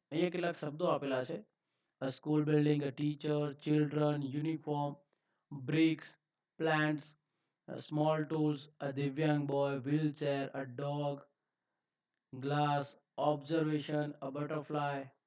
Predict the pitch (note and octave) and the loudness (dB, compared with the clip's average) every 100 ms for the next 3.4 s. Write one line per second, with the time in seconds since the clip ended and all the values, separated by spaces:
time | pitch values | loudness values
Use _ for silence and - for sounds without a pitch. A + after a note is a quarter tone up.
0 | _ _ _ _ D3+ D3+ D#3 D3+ D3 C#3 | _ _ _ _ 2 4 4 4 4 2
1 | - - _ _ _ _ _ - C#3+ - | -10 -20 _ _ _ _ _ -8 -8 0
2 | D3 D#3 D#3 - D#3 D3 C#3+ - C#3 B2+ | 2 4 2 0 2 2 0 -6 -8 -4
3 | D#3 D#3 D3+ | 0 2 2